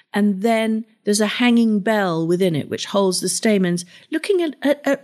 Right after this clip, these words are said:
rather like a fuchsia might in a way, with that sort of clangor in the middle of the, of the flower.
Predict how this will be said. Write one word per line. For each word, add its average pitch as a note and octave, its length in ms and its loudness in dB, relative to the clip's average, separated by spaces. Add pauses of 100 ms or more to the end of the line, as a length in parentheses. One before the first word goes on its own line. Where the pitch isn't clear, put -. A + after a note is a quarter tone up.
rather C#4 280 2
like A#3 300 0
a G#3+ 40 -2
fuchsia F3 800 0
might D#3 400 -2
in D#3 100 -2
a D3 60 -6
way, C#3+ 260 -6
with D3 180 -8
that E3 240 -6
sort F3 200 -6
of E3+ 140 -8 (260)
clangor G3 500 -2
in D#3 160 -2
the E3 60 -2
middle E3+ 320 -2
of D3+ 220 -10
the, D3 240 -10 (400)
of F3 160 -4
the E3 100 -2
flower. F3 540 -4